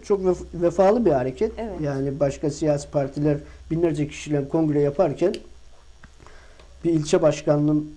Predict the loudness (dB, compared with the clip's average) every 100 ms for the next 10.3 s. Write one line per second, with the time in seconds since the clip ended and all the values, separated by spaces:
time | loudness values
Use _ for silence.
0 | -4 -2 2 2 2 -4 -2 0 -2 -2
1 | -2 0 -2 -2 -4 -8 -10 -4 -2 0
2 | 0 0 -2 -2 -2 -2 -6 -4 -2 0
3 | -2 -2 -6 -2 -2 0 -2 -2 -4 -4
4 | -4 -4 -4 -6 -8 -10 -12 -10 -6 -6
5 | -4 -2 0 0 -2 -8 -12 -16 -20 -20
6 | -20 -14 -12 -12 -16 -20 -20 -20 -20 -20
7 | -20 -20 -20 -20 -20 -20 -20 -20 -20 -20
8 | -20 -12 -2 0 0 -4 -6 -4 0 0
9 | 4 2 2 0 -2 -2 -2 -2 -4 -6
10 | -14 -18